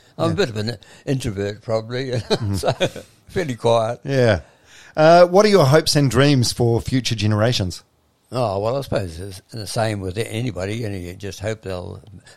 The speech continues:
Speaker 1: people will, uh, society will, will, uh, be, uh, you know, a nice place to live, and they'll grow up into, uh, you know, good human beings.
Speaker 2: Yeah.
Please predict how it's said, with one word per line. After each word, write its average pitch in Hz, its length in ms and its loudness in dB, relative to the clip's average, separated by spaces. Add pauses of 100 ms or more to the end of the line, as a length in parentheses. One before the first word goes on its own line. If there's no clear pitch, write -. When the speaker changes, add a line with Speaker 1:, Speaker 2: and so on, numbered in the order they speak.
Speaker 1:
people 101 400 -6
will, 92 340 -12
uh, 95 160 -12 (240)
society 104 560 -6
will, 95 220 -10 (180)
will, 95 400 -8
uh, 92 200 -10
be, 95 340 -12
uh, 98 180 -14 (240)
you 127 80 -6
know, 95 120 -4
a - 20 -8
nice 110 260 -2
place 104 240 -4
to - 80 -14
live, 107 240 -6
and 92 240 -10
they'll 92 160 -10
grow 107 200 -6
up 101 200 -6
into, 92 500 -10
uh, 98 160 -6 (960)
you 101 100 -10
know, 95 100 -8
good 98 240 -10
human 98 320 -10
beings. 107 440 -10
Speaker 2:
Yeah. 87 200 -8